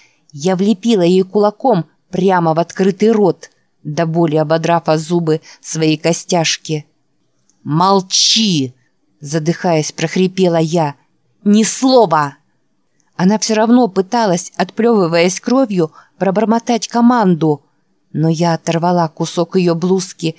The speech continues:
и забила комок окровавленного атласа ей в рот. Джонатан не двигался. Его бутылка была зажата в ее правой руке, и пока Ивета калашматила меня левой,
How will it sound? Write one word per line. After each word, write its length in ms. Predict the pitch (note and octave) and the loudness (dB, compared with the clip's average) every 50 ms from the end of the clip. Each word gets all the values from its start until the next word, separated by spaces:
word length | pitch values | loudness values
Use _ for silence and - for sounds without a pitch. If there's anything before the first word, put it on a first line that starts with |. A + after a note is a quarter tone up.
| - - - _ _ | -14 -20 -20 _ _
и 100 | - G3 | -4 -4
забила 480 | F3 D#3 F#3 F3+ E3 G3 G3+ F3+ E3+ E3 | -2 0 -2 -2 0 0 2 2 0 0
комок 500 | - - F#3+ F#3 G3 G3 F#3 F#3 - - - | -2 -2 -2 0 0 0 -2 -4 -8 -12 -10
окровавленного 880 | E3 - - F3+ F3+ F#3 G3 F#3+ F3+ F#3 F3 E3+ F3 E3 E3+ F3+ F3 | -8 -6 -4 -2 -2 0 0 0 0 0 0 0 0 0 0 -2 -2
атласа 680 | F3+ F#3 - G#3 A3 A3+ A3+ - - - F#3 D#3+ D#3+ - _ _ _ _ _ | -2 -4 -4 -2 0 0 0 -2 -4 -4 -6 -6 -6 -8 _ _ _ _ _
ей 280 | - D#3+ E3 G3+ G#3+ F#3 | -10 -2 0 0 2 2
в 80 | E3+ | 2
рот. 380 | G3+ G#3+ G3 E3 - - - - _ _ _ _ _ _ _ _ _ _ _ _ _ _ _ - | 2 2 2 2 0 -4 -10 -20 _ _ _ _ _ _ _ _ _ _ _ _ _ _ _ -16
Джонатан 720 | D3 C#3+ C#3 D3 D#3 E3 E3+ E3+ E3 - E3 D#3+ E3 D#3+ - _ _ _ | -12 -8 -4 -2 0 0 0 -2 -4 -6 -6 -6 -6 -8 -12 _ _ _
не 140 | E3 E3+ E3 | -2 -2 -2
двигался. 800 | D#3 D3+ D#3 F3 D3 C#3 D#3 D#3 D3+ - - - D#3+ D3 D3 C#3 - _ _ _ _ _ _ _ _ _ _ _ _ _ _ | -2 -2 -2 -4 -2 -2 -4 -4 -4 -6 -10 -8 -10 -10 -12 -12 -16 _ _ _ _ _ _ _ _ _ _ _ _ _ _
Его 300 | - D3 D3+ C#3+ D3 D3 | -8 -6 -2 0 0 0
бутылка 540 | D3 D3+ D3+ D3+ - D#3+ D3+ D3+ - - D3+ | 0 0 -4 -2 -2 -2 -4 -4 -4 -6 -4
была 220 | C#3+ C#3+ D3+ D#3 | -2 0 0 0
зажата 520 | D3+ D3 D#3+ D#3 D3 E3 F3 E3+ - - D3 | 0 0 -2 -2 0 -2 -2 -2 -4 -4 -4
в 80 | C#3+ | -2
ее 160 | D#3 D3+ D#3 D#3 | -2 0 -2 -2
правой 420 | - E3 E3 D#3+ D#3+ D3+ D#3 D#3 | -2 0 0 0 2 2 2 2
руке, 460 | D3+ D#3 D#3 - - G3+ G3+ G3+ F#3 - _ _ _ _ _ _ _ _ _ | 2 0 -2 -2 -2 -2 -2 -2 -2 -6 _ _ _ _ _ _ _ _ _
и 100 | - F#3+ | -8 -4
пока 320 | F#3+ G#3 G3+ G3 - G#3+ | -4 -4 -4 -2 -2 0
Ивета 440 | A3 A3+ G#3 F3+ G#3+ G3+ G3+ - D3+ | 0 2 2 2 0 -2 -2 -2 -6
калашматила 760 | C#3+ - F3+ F3+ F#3+ F#3+ - G3+ G3 G3 G3 G3 G3+ F3 F3 E3+ | -4 -2 0 0 0 0 0 0 -2 -2 -2 -2 -2 0 0 0
меня 320 | F3+ F3+ F#3 F#3 F#3 F#3 | 2 2 2 2 2 2
левой, 580 | G3+ G3+ A#3+ C4 B3 F#3 F3+ E3 D3+ D3 C#3+ | 2 2 2 0 2 2 0 0 0 -2 -6